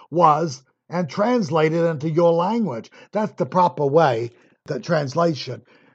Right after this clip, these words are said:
You can get falseness any other way. Okay, so he says what? After the second warning, you've warned him once. If he ain't listening, you make sure he's warned again. And then it says in verse eleven, "Knowing that such a person is warped," that means perverted,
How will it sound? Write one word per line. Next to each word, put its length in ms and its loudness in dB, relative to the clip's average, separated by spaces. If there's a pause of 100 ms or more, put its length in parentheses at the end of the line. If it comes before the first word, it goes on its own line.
(120)
You 140 -4
can 100 -4
get 240 -8
falseness 640 -2
any 300 -6
other 480 0 (300)
way. 400 -2 (260)
Okay, 460 2 (260)
so 180 2
he 100 4
says 440 0
what? 360 6 (380)
After 300 2
the 120 0
second 500 2
warning, 580 0
you've 160 -4
warned 280 2
him 100 0
once. 400 2
If 80 -6
he 80 2
ain't 160 2
listening, 460 0
you 40 -2
make 220 4
sure 220 2
he's 120 0
warned 300 4
again. 520 2 (720)
And 160 -2
then 140 4
it 100 0
says 300 8
in 100 2
verse 320 4
eleven, 420 2 (300)
"Knowing 380 4
that 140 4
such 340 2
a 100 0
person 500 0
is 320 2
warped," 480 4
that 140 -4
means 240 -4
perverted, 760 2